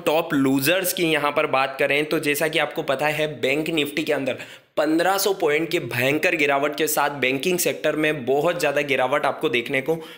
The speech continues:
मिल रही है। और top losers में भी अगर यहाँ पर four, चार जो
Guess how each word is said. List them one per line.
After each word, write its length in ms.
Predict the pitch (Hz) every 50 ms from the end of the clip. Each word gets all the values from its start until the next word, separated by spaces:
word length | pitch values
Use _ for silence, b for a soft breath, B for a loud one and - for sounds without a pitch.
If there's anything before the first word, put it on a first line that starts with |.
| B -
मिल 240 | 131 139 147 147 143
रही 280 | 143 135 131 131 123
है। 100 | 120 117 113 B B B B
और 200 | - 170 170 170 170
top 260 | 175 165 180 202 190
losers 400 | 190 165 151 151 165 175 170 165
में 120 | 175 165 160
भी 80 | 165 170
अगर 220 | 156 151 156 151
यहाँ 240 | 156 156 147 147 143
पर 160 | 147 160 151
four, 380 | 151 - - 143 131 143 160 170 165 - - - -
चार 680 | - - - 113 95 120 143 - 165 131 139 160 170
जो 200 | 160 139 160 165